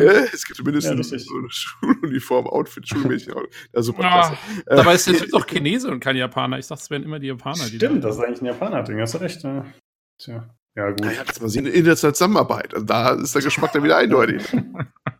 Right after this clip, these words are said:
Speaker 1: Äh,
Speaker 3: Also
Speaker 1: und
Speaker 3: so-,
Speaker 1: eine letzte
Speaker 3: Sony,
Speaker 1: Sache. Hm?
Speaker 3: Sony hätte das Spiel schon zensiert, äh, wollt ihr damit sagen?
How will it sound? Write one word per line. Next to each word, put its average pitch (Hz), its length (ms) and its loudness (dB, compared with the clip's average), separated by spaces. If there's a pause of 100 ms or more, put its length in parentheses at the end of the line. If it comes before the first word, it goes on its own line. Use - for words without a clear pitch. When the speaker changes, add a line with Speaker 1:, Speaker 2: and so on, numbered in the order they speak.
(1400)
Speaker 1:
Äh, 120 220 4
Speaker 3:
Also 143 180 8
Speaker 1:
und 151 40 8
Speaker 3:
so-, - 80 4
Speaker 1:
eine 196 80 8
letzte 202 140 6
Speaker 3:
Sony, 190 220 6
Speaker 1:
Sache. 151 280 4
Hm? - 500 -8
Speaker 3:
Sony 170 260 4
hätte 156 200 2
das 143 120 2
Spiel 143 180 -4
schon 139 200 -4
zensiert, 127 500 -6
äh, 127 220 -14
wollt 131 160 -14
ihr 127 80 -16
damit 123 200 -16
sagen? - 280 -20